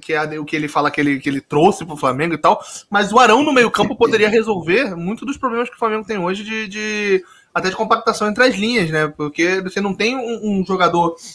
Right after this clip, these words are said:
com tanta velocidade que consiga, que tenha característica defensiva na segunda linha, cara. Pelo menos o Arão a, a,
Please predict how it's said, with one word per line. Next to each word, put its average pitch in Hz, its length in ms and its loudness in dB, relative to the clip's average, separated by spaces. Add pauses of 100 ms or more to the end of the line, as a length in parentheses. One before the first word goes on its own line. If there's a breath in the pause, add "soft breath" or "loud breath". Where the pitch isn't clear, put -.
(120 loud breath)
com 170 120 -2
tanta 180 240 2
velocidade 180 880 2
que 190 260 -4
consiga, 185 640 0
que 180 140 -16
tenha 233 300 2
característica 202 540 2
defensiva 190 440 0
na 208 120 2
segunda 233 300 -8
linha, 240 240 -4
cara. - 200 -12 (1120)
Pelo 175 160 6
menos 262 340 8
o 233 60 8
Arão 226 460 4
a, 185 360 -6
a, 180 40 -4